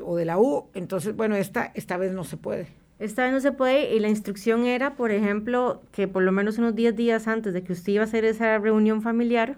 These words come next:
Speaker 2: o sea, si hoy es veinticuatro, el catorce de diciembre, uno tendría que haber empezado a no ver a la gente, a no toparse a nadie. Pero estamos hablando de, de no salir ni no tener contactos, ¿por qué? Para poder tener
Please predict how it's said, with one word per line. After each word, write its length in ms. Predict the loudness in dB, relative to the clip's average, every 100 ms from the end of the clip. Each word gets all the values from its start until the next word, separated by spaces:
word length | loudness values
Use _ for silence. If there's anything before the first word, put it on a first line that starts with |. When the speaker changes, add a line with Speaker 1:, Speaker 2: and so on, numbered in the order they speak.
| -10
Speaker 2:
o 100 | -8
sea, 380 | -2 0 0 -2 -12 -20 -20 _
si 120 | 0
hoy 40 | 2
es 100 | 4
veinticuatro, 640 | 2 2 2 2 2 0
el 160 | 0 -2
catorce 440 | -4 0 0 2
de 60 | 2
diciembre, 560 | 2 2 0 0 -2 -4 -18 -20 _ -2
uno 260 | 0 0 2
tendría 300 | 0 0 0
que 100 | 0
haber 280 | 0 0
empezado 720 | -2 0 0 0 2 2 0 -6 _ _ -20 _ _ _ _ -2
a 120 | 2
no 220 | 4 4
ver 160 | 4 2
a 60 | 0
la 120 | -2
gente, 340 | -4 -8 -12 -20 _ _ -8
a 120 | -2
no 140 | -2 -2
toparse 440 | 0 2 2 -2
a 60 | -6
nadie. 320 | -6 -8 -14 -20 -20 -14
Pero 160 | 2 2
estamos 360 | 4 2 2 2
hablando 500 | 4 2 2 0 0
de, 200 | 0 -2
de 220 | -2 0
no 200 | 2 0
salir 440 | -2 0 0 2
ni 120 | 2
no 100 | 0 0
tener 220 | -2 -2
contactos, 540 | -4 -2 -4 -6 -12
¿por 180 | -8 -4
qué? 140 | -2
Para 320 | -2 -4 -4 -4
poder 240 | 0 0 0
tener 360 | 0 0 0